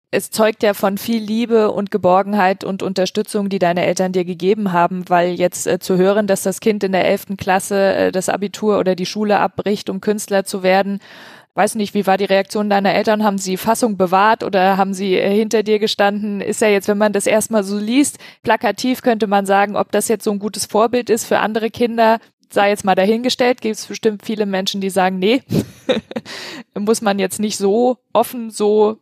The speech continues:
super positiv, äh, darstellen." Auf der anderen Seite, für dich war's genau der richtige Weg.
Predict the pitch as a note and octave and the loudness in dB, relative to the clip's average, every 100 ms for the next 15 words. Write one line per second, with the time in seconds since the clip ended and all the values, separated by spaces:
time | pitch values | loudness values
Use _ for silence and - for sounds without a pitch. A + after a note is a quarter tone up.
0 | - F#3+ A#3+ G#3+ G#3 G3+ A#3 A#3 A#3+ A#3+ | -14 -8 -6 0 0 2 0 -2 -2 -4
1 | A#3 - A#3 G3+ A3 A#3+ - B3+ B3 C4 | -6 -6 -8 0 2 2 0 -2 -2 -10
2 | _ _ G3+ - F3+ F3+ F#3+ F#3+ F#3+ F#3+ | _ _ -6 -2 0 2 0 0 -2 -2
3 | G3 F3+ F#3+ F#3 F3+ F#3+ F3 F3 F3+ F#3 | -4 -4 -4 -4 -4 -2 -2 -2 -2 -6
4 | - E3+ E3 F#3+ F#3 | -6 -6 -2 -2 -2